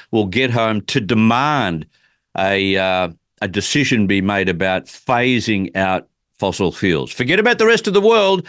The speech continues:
Australia's gonna do it alone and not save the planet from destruction anyway.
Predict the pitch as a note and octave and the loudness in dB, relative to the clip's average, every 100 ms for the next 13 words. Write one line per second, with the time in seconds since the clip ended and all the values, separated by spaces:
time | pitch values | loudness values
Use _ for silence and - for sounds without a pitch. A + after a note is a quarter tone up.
0 | - C3+ - G#3+ A#3 G3 G3+ F#3 D#3+ F3+ | -6 -6 0 2 4 4 2 2 4 2
1 | D#3 C#3 G#2 D2+ C#2 _ - C#3 C#3 F3+ | 2 2 0 -4 -10 _ -4 2 2 2
2 | - - - D#3 C#3 A#2 A#2 E3 E3+ _ | 0 -4 -2 0 0 2 2 0 -4 _
3 | _ _ _ _ G2+ A#2 - C#3 A#2 F#2+ | _ _ _ _ -6 -6 -2 0 0 0
4 | F2 - _ _ _ _ _ _ _ _ | -2 -8 _ _ _ _ _ _ _ _
5 | - G#2 F#2 F2+ - G#2 - G#2+ A2+ A#2 | -4 -2 -2 -2 -2 -2 0 0 2 2
6 | F2 | 0